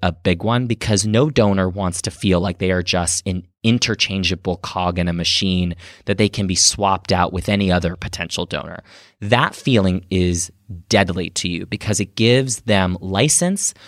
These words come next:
to just let the next person on your list do the donating. So setting a micro goal and a deadline to accompany that goal and letting them take a meaningful chunk out of it, or even better, complete it,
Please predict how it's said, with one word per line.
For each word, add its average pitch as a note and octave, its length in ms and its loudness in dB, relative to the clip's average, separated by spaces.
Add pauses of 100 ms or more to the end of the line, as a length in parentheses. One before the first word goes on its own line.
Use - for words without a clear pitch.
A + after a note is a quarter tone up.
(160)
to C3+ 120 2
just G#2 200 0
let G#2 200 0
the G2 80 0
next F#2+ 400 -2
person F#2 360 -4
on F2 140 0
your E2+ 140 -2
list A2+ 280 -2
do F#2 140 0
the F2 100 0
donating. E2 520 -4 (640)
So C#3 200 2
setting E3+ 400 2
a A#2 160 0
micro A2+ 640 0
goal C#3+ 420 2 (400)
and G#2+ 140 2
a F#2+ 40 2
deadline A#2 560 4
to - 140 0
accompany A#2+ 440 0
that B2+ 200 0
goal B2+ 380 2 (260)
and G#2+ 140 0
letting B2 260 4
them A#2 140 0
take A2 180 -4
a G2 60 -4
meaningful A2+ 560 -2
chunk - 400 0
out B2 100 4
of B2+ 160 0
it, C#3+ 220 0
or A2 180 0
even E3 400 2
better, C#3+ 460 2
complete A#2 500 0
it, - 260 -2